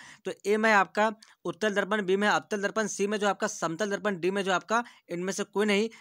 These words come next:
तो इसका जो सही आंसर हो जाएगा ऑप्शन नंबर ए, जो है उत्तल दर्पण हो जाएगा। चलिए, आपका तीसरा नंबर क्वेश्चन क्या है, किस वर्ण रंग का तरंग धैर्य सबसे बड़ा यानी सबसे अधिक है? ए लाल, बी नीला, सी पीला, डी बैंगनी।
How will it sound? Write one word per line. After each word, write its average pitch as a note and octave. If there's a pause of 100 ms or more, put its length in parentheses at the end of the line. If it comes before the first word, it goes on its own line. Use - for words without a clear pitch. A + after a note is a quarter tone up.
तो F#3
इसका G3+
जो G3+
सही G#3
आंसर E3+
हो F#3
जाएगा F#3
ऑप्शन F3
नंबर F#3+
ए, G3
जो F3+
है A#3 (260)
उत्तल F3
दर्पण E3+
हो D#3+
जाएगा। D3 (340)
चलिए, G3
आपका G3
तीसरा G3
नंबर A3
क्वेश्चन G#3
क्या E3+
है, G3+ (800)
किस A3+ (300)
वर्ण G3+
रंग G3
का G#3+
तरंग G#3+
धैर्य G3+ (200)
सबसे F3+
बड़ा E3+
यानी F#3+
सबसे G3
अधिक E3+
है? C3+ (220)
ए G3+
लाल, F#3+ (220)
बी F3+
नीला, F#3
सी G3
पीला, F#3+
डी F#3 (220)
बैंगनी। D#3+